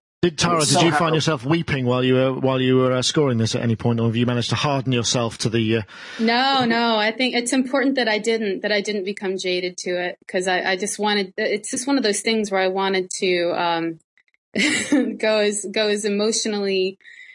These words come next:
Speaker 3: um, extreme as I could to get, you know, to get what I needed to get out of it and be as descriptive as what must have been going on in,
Speaker 1: Mm.
Speaker 3: in, uh, Pascal's mind when his best friend,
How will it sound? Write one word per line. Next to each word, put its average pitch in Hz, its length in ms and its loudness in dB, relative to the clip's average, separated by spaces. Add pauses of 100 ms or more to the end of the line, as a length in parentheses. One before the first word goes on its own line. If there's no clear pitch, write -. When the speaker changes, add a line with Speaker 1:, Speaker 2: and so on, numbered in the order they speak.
(220)
Speaker 3:
um, 170 640 0 (160)
extreme 214 520 0
as 185 120 0
I 175 120 0
could 175 340 -2
to - 100 -8
get, 175 320 -2 (240)
you 262 140 -2
know, 190 80 2
to 190 80 2
get 185 180 0
what 190 120 0
I 190 100 2
needed 185 300 0
to 185 80 -6
get 202 260 0
out 180 180 0
of 175 120 -6
it 175 120 -4
and 180 80 -4
be 185 140 -4
as 175 140 -8
descriptive 180 840 -4
as 180 380 -2
what 190 240 -2
must 208 300 -2
have 220 120 -2
been 202 180 0
going 202 340 2
on 185 480 0
in, 143 100 2 (180)
Speaker 1:
Mm. - 60 -18 (100)
Speaker 3:
in, 180 300 0 (100)
uh, 175 300 -2 (400)
Pascal's 196 520 0
mind 202 380 2
when 196 200 0
his 202 240 -2
best 196 360 -2
friend, 220 500 -2